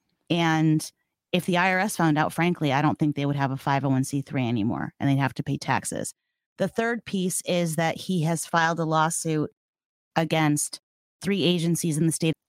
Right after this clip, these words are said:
They have required the Little Eagles kids to get vaccinated, or they said they're gonna shut the school down.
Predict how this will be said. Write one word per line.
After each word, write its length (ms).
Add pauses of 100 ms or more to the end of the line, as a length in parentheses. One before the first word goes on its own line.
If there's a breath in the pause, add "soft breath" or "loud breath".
(240)
They 320
have 240
required 840
the 240
Little 280
Eagles 400
kids 460
to 120
get 200
vaccinated, 800 (320)
or 100 (100)
they 120
said 180
they're 120
gonna 320 (380)
shut 260
the 80
school 320
down. 340